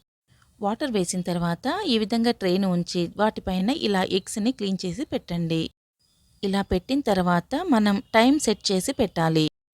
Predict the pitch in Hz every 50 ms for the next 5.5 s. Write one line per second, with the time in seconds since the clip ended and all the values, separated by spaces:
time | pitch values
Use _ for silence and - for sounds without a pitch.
0 | _ _ _ _ _ _ _ _ _ _ _ - 220 233 202 185 175 185 190 226
1 | - 311 294 302 294 277 269 277 262 214 175 175 175 202 190 - 185 175 - -
2 | 254 302 339 269 220 202 196 190 185 - 196 196 233 254 - 269 262 254 254 240
3 | 247 247 240 214 202 190 180 196 214 - - 175 190 214 214 254 269 247 254 247
4 | - - - - 196 226 240 - 202 170 - - - 175 165 160 165 214 269 -
5 | 240 180 170 165 165 165 160 160 160